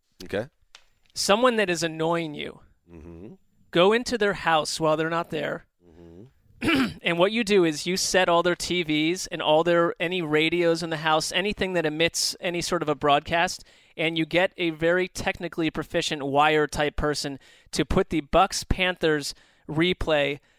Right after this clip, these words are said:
Speaker 2: on loop forever. There's no way to change it. The only thing they can watch in their house is the Bucks Panthers replay, and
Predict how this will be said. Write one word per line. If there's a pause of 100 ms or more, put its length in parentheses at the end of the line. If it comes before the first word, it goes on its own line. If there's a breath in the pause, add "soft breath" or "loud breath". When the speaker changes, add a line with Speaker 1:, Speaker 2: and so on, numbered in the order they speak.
(400)
Speaker 2:
on
loop
forever.
There's
no
way
to
change
it.
The
only
thing
they
can
watch
in
their
house
is
the (120)
Bucks
Panthers
replay,
and